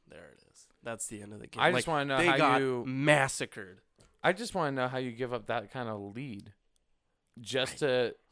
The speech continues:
Speaker 2: I mean, 'cause I was thinking to myself, "Man, the way Houston's rolling right now, all right, this is pretty impressive. Maybe they're actually gonna get over the hump."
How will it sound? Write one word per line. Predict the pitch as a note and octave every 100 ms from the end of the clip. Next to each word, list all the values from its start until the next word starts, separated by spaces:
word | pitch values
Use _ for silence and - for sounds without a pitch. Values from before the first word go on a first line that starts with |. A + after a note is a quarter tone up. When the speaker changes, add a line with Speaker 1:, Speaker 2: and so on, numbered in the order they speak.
| _
Speaker 2:
I | C#3+
mean, | D#3 D#3 C#3+ - C3
'cause | D3+
I | G3
was | G#3
thinking | F3+
to | D#3
myself, | B2 - A#2
"Man, | A2 A#2 C#3 F#3+ F#3+ C3+ G2+ G2+ _ _ _ _ _ _ _ _ _ _ -
the | B2
way | A#2 B2+ D#3 F#3
Houston's | D3 D3 E3+ - C#3 G#2
rolling | G#2+ B2+ D#3+ E3+
right | F3 E3
now, | F3+ F#3 G3 G3+ _ _ -
all | C#3
right, | D3 F3+ F3+
this | C3
is | -
pretty | - E3
impressive. | D3 F3 A3+ -
Maybe | A2+ A#2 B2 D3
they're | F3 E3+ A#2
actually | A2+ - D3+
gonna | C#3+ C3
get | A#2
over | G#2+ A2+
the | B2
hump." | D#3 D3+ -